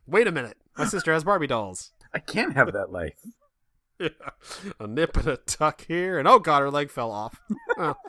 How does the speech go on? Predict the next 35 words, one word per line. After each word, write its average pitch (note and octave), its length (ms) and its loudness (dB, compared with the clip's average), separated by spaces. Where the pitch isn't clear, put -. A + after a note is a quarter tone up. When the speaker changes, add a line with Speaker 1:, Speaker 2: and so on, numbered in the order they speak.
Speaker 2:
It's - 180 -8
all - 80 -6
right. D#3 120 4
Speaker 1:
Chalk D3 200 2
it D#3+ 80 2
up D#3 120 -2
to E3+ 60 -6
science. C#3 520 -2
<laughs> - 80 -14
Speaker 2:
It's - 160 -10
all C#3+ 100 0
right, A#2 160 6
I'll G#2+ 80 6
buy A#2 220 2
more. A#2+ 260 6
<laughs> F#3+ 80 -8
Speaker 1:
Just G#3 120 -12
buying G2+ 340 -10
five A#2 360 -2
of A2+ 120 -4
'em A2+ 120 -10
to A#2 80 -8
go A#2+ 180 -2
home. A2 300 -8
It's D3 220 0
a, B2+ 320 4
uh, B2 260 0
it's A#2+ 240 -8
a B2 40 -12
gift. C3 340 -4
It's - 100 -18
not, B2+ 180 -4
it's B2 120 -10
not C3 160 -2
research. A2+ 520 -8